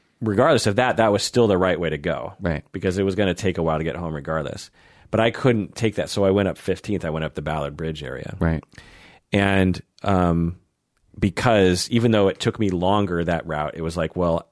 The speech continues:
Speaker 1: I'm not just sitting
Speaker 2: I'm
Speaker 1: there."
Speaker 2: moving.
Speaker 1: Yeah, I'm moving. <laughs>
Speaker 2: Yep. It feels better.
Speaker 1: Uh, you're not like that?
Speaker 2: Oh, well, nobody likes waiting in line, but I'm actually, yeah, sometimes I get really impatient. The,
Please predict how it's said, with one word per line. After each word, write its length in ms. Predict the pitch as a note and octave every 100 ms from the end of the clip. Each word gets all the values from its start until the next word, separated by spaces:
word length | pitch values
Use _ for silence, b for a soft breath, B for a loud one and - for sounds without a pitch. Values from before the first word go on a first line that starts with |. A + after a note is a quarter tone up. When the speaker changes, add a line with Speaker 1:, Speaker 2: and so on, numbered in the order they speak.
| -
Speaker 1:
I'm 120 | F2
not 240 | G2+ G#2 -
just 180 | F2+ -
sitting 440 | - - F#2 F2+
Speaker 2:
I'm 60 | E2
Speaker 1:
there." 80 | F2+
Speaker 2:
moving. 460 | F#2 F2+ F#2 F2 -
Speaker 1:
Yeah, 200 | F2+ D#2
I'm 160 | D2+ D#2+
moving. 320 | F#2+ E2+ D2+ -
<laughs> 100 | -
Speaker 2:
Yep. 340 | F#2 F#2 F#2 - -
It 160 | - -
feels 380 | - A2+ G2+ E2
better. 340 | E2 D2 D#2+ B B B B B - -
Speaker 1:
Uh, 220 | F#2 F2+
you're 160 | A2+ B2+
not 140 | B2
like 160 | G2 A2
that? 180 | B2+ D#3+ E3 _ b b b b b b _ _ -
Speaker 2:
Oh, 360 | E3+ C#3 G#2+
well, 400 | A#2 - G#3 G3+
nobody 360 | A3+ D4 C4 A2+
likes 280 | F2+ F2 -
waiting 260 | F#2+ E2+ E2+
in 140 | D#2+
line, 220 | E2 E2 E2
but 180 | G#2+ - G3+
I'm 300 | G3 D3+ - _ _ _ _ _
actually, 480 | A2+ A2+ - F2 - -
yeah, 180 | B2+ F#2
sometimes 440 | - A#2+ B2 G#2
I 60 | F#2
get 160 | F2+
really 180 | F#2 F#2+
impatient. 420 | F2 F#2 E2+ D2 -
The, 200 | - F2